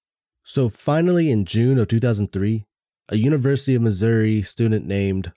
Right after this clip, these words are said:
Losif Nishik purchased the cabinet. Only eight months later, Losif put it back up for sale on eBay,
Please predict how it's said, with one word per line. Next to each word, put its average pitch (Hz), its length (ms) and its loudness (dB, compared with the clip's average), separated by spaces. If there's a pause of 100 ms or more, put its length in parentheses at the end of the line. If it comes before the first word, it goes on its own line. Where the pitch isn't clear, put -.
(160)
Losif 110 600 -2
Nishik 107 840 -4 (160)
purchased 123 400 -2
the 113 60 -4
cabinet. 76 420 -6 (880)
Only 131 220 0
eight 143 240 -2
months 139 260 -2
later, 113 400 2 (100)
Losif 135 520 0
put 120 100 0
it 123 160 -4
back 123 280 -2
up 95 120 -2
for 131 140 -4
sale 101 320 -2
on 95 100 -4
eBay, 92 480 -2